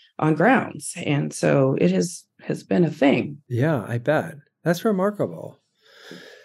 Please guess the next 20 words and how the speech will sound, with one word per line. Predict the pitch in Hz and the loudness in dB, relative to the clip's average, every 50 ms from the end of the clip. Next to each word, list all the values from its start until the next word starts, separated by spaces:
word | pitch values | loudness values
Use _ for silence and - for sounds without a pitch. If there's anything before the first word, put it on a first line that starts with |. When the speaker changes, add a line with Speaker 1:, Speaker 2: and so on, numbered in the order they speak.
| - _ _ _ _ _ - | -20 _ _ _ _ _ -18
Speaker 2:
So | - - - 214 208 202 196 190 175 165 156 - - _ _ _ _ _ _ _ _ _ _ _ _ _ _ _ | -10 2 6 8 8 10 8 8 6 4 2 -2 -8 _ _ _ _ _ _ _ _ _ _ _ _ _ _ _
you | - 165 208 208 | 2 4 4 6
have | 180 214 208 214 | 6 4 4 6
an | 233 226 | 6 6
impressive | 185 143 131 - 175 170 175 175 - 156 127 127 | 6 4 4 2 0 0 2 2 0 0 2 2
research | 135 156 156 160 - 107 110 - - - - | 2 2 2 2 0 -2 -2 -4 -8 -6 -4
background | 117 110 104 104 - - 110 113 113 113 110 110 104 104 - - | -4 -4 -4 -6 -4 -4 -2 -2 -2 -2 -4 -6 -8 -10 -10 -6
as | - 117 113 - - | -4 -4 -4 -2 0
well. | 127 131 131 127 117 110 110 - - - - - | 2 2 4 4 4 2 0 -2 -6 -12 -10 -6
Um, | 117 117 117 110 107 107 107 - - | -4 -4 -2 -2 -4 -6 -8 -6 -4
and | 120 117 117 113 110 110 107 - _ _ _ _ _ _ _ _ _ _ _ _ _ _ _ _ _ _ _ | -4 -2 -2 -2 -2 -4 -6 -10 _ _ _ _ _ _ _ _ _ _ _ _ _ _ _ _ _ _ _
you've | - - 131 | -6 -2 -2
explored | 139 127 - - 180 185 185 165 | -2 -2 2 4 6 6 8 8
a | 156 | 8
number | 151 156 160 165 | 8 8 8 6
of | 147 120 | 6 4
topics, | - 139 131 131 131 139 127 127 - | 4 4 4 4 4 2 -2 -4 -4
including | 131 120 - - - 151 147 139 139 135 127 | -4 -4 -2 2 4 4 4 4 4 2 0
how | 120 - 131 120 117 120 117 113 | 0 0 0 2 2 2 2 0
parents' | 113 - - 135 127 127 123 120 117 117 120 - | 0 -4 -4 -2 0 2 2 0 0 -2 -6 -10